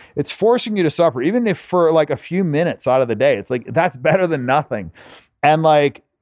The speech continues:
through that suffering, you get an instant reward. That's why it's, like, such a good thing to recommend to people, is because it's like, it's c-, pretty extreme suffering for a very short period of time. And then you get this massive dopamine hit and this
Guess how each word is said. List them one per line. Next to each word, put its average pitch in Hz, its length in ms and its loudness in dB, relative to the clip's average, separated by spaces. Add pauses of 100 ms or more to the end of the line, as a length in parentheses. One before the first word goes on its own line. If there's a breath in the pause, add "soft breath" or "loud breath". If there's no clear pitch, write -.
(180)
through 202 240 0
that 190 180 2
suffering, 185 480 0
you 147 140 -2
get 160 180 2
an 147 160 -4
instant 156 360 -4
reward. 135 360 2
That's 180 200 0
why 202 140 4
it's, 156 100 -2
like, 151 140 -2
such 185 220 -2
a 139 80 0
good 139 520 2 (400)
thing 175 280 -2
to 131 60 0
recommend 135 500 0
to - 60 -4
people, 131 320 0
is 117 100 0
because 127 320 -4
it's 120 160 -10
like, 123 300 2
it's - 240 -6 (320)
c-, - 100 -6 (100)
pretty 311 260 2
extreme 165 420 -2
suffering 135 480 0
for 143 140 0
a 127 60 -2
very 131 380 0
short 127 300 -2
period 123 200 0
of 104 60 -8
time. 123 360 -2 (420 loud breath)
And 165 180 2
then 185 120 0
you 185 80 0
get 208 140 0
this 147 180 -2
massive 135 640 -2
dopamine 147 480 0
hit 139 240 0
and 143 120 -6
this 131 240 -6